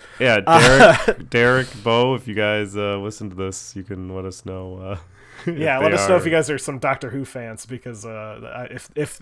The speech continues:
Speaker 2: if so, I caught the reference. If not, you got a reference right there. <laughs>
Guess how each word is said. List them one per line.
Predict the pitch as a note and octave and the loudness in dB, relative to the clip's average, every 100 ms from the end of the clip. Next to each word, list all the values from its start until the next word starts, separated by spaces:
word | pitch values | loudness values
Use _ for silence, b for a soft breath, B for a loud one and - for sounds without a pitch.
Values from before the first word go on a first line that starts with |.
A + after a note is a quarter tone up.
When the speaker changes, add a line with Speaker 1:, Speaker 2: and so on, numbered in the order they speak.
| - | -4
Speaker 2:
if | D#3+ | -4
so, | - F#3+ E3 C3+ | 4 8 8 6
I | C3 | 0
caught | D#3 C#3+ | -2 -2
the | C#3 | -2
reference. | C3+ C3+ B2 A2+ | -6 -6 -8 -12
If | D#3 - | -12 -8
not, | C#3+ C#3 B2 - _ _ _ _ - | -4 -4 -6 -12 _ _ _ _ -18
you | B2+ | -8
got | C#3 | -4
a | C3 | -4
reference | B2+ B2 G#2+ - | -6 -8 -10 -10
right | A#2+ - - | -6 -4 2
there. | E3+ C#3 - | 2 4 2
<laughs> | A3 A3 A3 - - C4+ F#3 - D4 F3 - C4+ E3+ - B3+ | 2 2 2 2 4 8 8 6 6 6 6 4 4 4 0